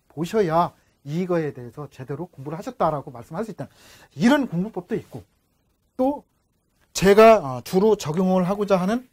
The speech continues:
공부법은 이런 겁니다. 이 세상에 여러분들이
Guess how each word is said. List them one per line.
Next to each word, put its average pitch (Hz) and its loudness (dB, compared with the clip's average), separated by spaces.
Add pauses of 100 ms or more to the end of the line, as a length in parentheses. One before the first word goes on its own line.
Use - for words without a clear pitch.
(560)
공부법은 175 -6 (100)
이런 254 0
겁니다. 110 -12 (1040)
이 220 -2
세상에 202 -6
여러분들이 180 -2